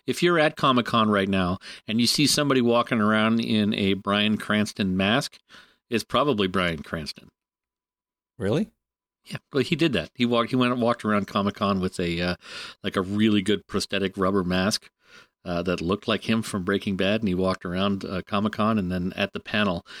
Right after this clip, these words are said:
Speaker 1: he walked up on the stage, and everybody was excited because the guy that was wearing the Bryan Cranston mask was on stage, and he pulled it off, and it was Bryan Cranston.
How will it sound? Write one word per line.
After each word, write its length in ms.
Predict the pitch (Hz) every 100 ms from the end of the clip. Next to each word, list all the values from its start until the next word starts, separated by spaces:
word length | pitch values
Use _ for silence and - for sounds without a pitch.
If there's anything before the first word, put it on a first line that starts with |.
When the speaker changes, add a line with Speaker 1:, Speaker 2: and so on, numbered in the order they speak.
| - -
Speaker 1:
he 80 | 95
walked 300 | 98 95 -
up 160 | 95
on 120 | 92 90
the 60 |
stage, 380 | - 104 101 90
and 80 | 87
everybody 380 | 90 90 87 90
was 320 | 85 80 -
excited 380 | 95 - 98 95
because 280 | 87 - 87
the 100 | 98
guy 220 | 87 90
that 160 | 87 87 -
was 200 | 90 87
wearing 200 | 90 95
the 60 | 90
Bryan 260 | 85 95 87
Cranston 440 | - 98 - 87
mask 260 | 85 85 - -
was 160 | 92
on 140 | 90 87
stage, 380 | - 101 92 - - -
and 80 | 101
he 40 | 92
pulled 200 | 110 92
it 80 | 90
off, 240 | 95 87
and 60 | 85
it 40 |
was 100 | 85
Bryan 240 | - 90 82
Cranston. 400 | 92 90 -